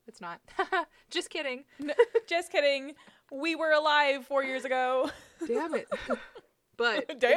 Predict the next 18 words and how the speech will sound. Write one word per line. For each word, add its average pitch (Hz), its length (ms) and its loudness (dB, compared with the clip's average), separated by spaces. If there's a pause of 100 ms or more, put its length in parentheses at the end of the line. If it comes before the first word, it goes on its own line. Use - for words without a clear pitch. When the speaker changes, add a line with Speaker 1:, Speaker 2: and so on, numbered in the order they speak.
Speaker 1:
don't 508 100 2
have - 80 0
a 262 60 4
Speaker 2:
it. 247 40 2
Speaker 1:
lay 233 160 8
for 247 120 -6
three 226 180 -6
days, 226 260 4
I 208 60 4
get 196 140 -2
a - 20 -8
headache. 208 400 -6
Well, 269 240 -8 (380)
go 240 160 -8
fix - 260 -18
it 269 80 -20
yourself, 190 400 -10
sir. 170 320 -12